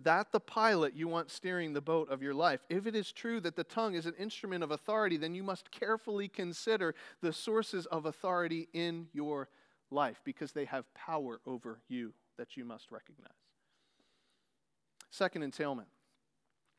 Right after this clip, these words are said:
you need to know the people teaching you. You need to know the people teaching you.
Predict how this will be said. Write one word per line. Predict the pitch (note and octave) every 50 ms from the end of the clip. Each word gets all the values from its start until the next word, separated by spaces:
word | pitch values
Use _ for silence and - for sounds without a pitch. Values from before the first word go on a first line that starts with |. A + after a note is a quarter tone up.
| _ _ - _ _ _ _ _ _
you | D3 D3 F3+ G#3 A3+ A3
need | G3 F3+ F#3 F#3+ F#3+ F3+
to | - D#3+
know | C#3 C3+ C3+ B2+ A#2 G2+ G#2+ - _ _ _ _ _ _ _ _ _ _ _ _ _ _ _ _ _ _ _
the | C3+ -
people | - D#3 C#3+ - - A#2
teaching | - - C3+ A#2+ - - A2 G#2
you. | G#2+ - - _ _ _ _ _ _ _ _ _ _ _ _ _ _ _ _ _ _ _ _ _ _ _ _
You | - C3+ D3 E3+ F#3+ G#3 A3 A3 A#3 A3+ E3+
need | E3+ E3 E3+ E3+ E3 E3+ E3 D#3 -
to | - D#3
know | C3+ C3 C#3 D3 D3+ D3 B2+ A#2 G#2+ A2 A2 A#2+ - _ _ _ _ _ _ _ _ _ _ _ _ _ _
the | - B2+
people | - - F3 E3 - - B2+ A#2 A2+ - _ _ _ _
teaching | - C3+ A#2+ - - A2+ G2
you. | - -